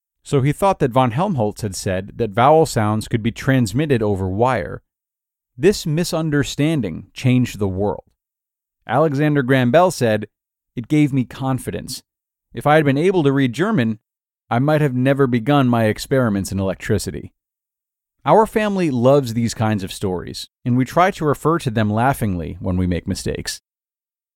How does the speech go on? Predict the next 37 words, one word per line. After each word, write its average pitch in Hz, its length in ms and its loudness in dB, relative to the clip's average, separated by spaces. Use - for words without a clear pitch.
And 131 160 0
number 190 220 2
four, 92 440 -2
be 139 140 2
honest 185 400 -2
about 135 260 2
your 135 160 2
own 143 200 0
mistakes. - 600 -8
Adults 208 380 2
can 247 160 -2
share 135 320 4
their 123 200 4
mistakes 110 480 0
with 107 100 -2
children 92 560 -4
and 101 120 -2
what 107 120 -2
they've 101 180 2
learned 95 360 -2
from 95 200 -2
those 85 200 -4
errors. 87 500 -8
I 120 140 2
had 160 180 4
a 123 40 2
social 117 380 0
mishap 104 440 0
recently 101 560 -4
where 120 180 2
I 120 140 4
unintentionally 131 840 0
insulted 127 520 2
a 127 80 6
relative 135 480 2
of 90 100 -2
mine. 90 320 -4